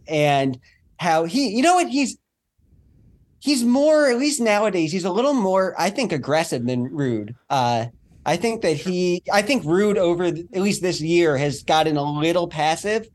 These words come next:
especially with, uh, I think that he can go bigger on his forehand.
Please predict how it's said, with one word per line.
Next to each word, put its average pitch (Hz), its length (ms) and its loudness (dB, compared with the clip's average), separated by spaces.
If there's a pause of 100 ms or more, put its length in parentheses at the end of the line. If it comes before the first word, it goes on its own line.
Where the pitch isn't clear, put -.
(420)
especially 196 380 2
with, 175 320 0
uh, 151 360 4 (120)
I 170 100 0
think 202 200 -4
that 165 100 0
he 151 200 -4
can 170 280 -2
go 151 160 0 (180)
bigger 160 360 0
on 160 100 0
his 156 120 -4
forehand. 208 560 -2